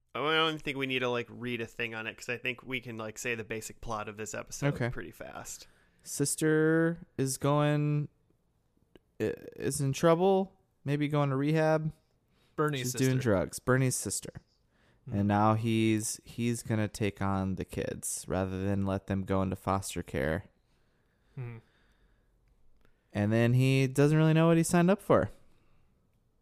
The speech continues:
Speaker 1: And then, and then it's about eighteen minutes of him being kind of abusive towards kids.
Speaker 2: Yeah, th-, yeah. Pretty scary in twenty nineteen to see how he's
Speaker 3: <laughs> Yeah, so
Speaker 2: screaming.
Speaker 3: Bernie,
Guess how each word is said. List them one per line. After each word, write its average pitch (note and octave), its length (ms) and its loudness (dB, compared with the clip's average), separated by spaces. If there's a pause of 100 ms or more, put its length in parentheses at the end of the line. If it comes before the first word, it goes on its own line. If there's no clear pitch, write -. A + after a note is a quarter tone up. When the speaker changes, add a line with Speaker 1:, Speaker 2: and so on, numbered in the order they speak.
(260)
Speaker 1:
And C#3 180 0
then, C#3+ 280 2 (340)
and D3 160 2
then D#3 160 2
it's E3+ 240 -4 (340)
about B2 360 0 (360)
eighteen D3 680 -2
minutes C3+ 360 0
of B2+ 140 -6
him B2+ 340 -2
being B2 320 -2
kind B2 320 -2
of B2 120 -4
abusive A2+ 500 -8
towards A#2 300 -10
kids. - 360 -12 (540)
Speaker 2:
Yeah, C3 300 -4 (140)
th-, E2+ 120 -16 (220)
yeah. G#2+ 220 0 (840)
Pretty D3 200 2
scary B2 520 6
in - 140 -6
twenty A2+ 260 -2
nineteen B2 680 0
to - 100 -8
see B2 320 4
how B2+ 220 4
he's B2 380 -4
Speaker 3:
<laughs> - 80 -12
Yeah, E3+ 120 -10 (880)
so - 220 -4
Speaker 2:
screaming. A2+ 200 2
Speaker 3:
Bernie, G#3+ 300 4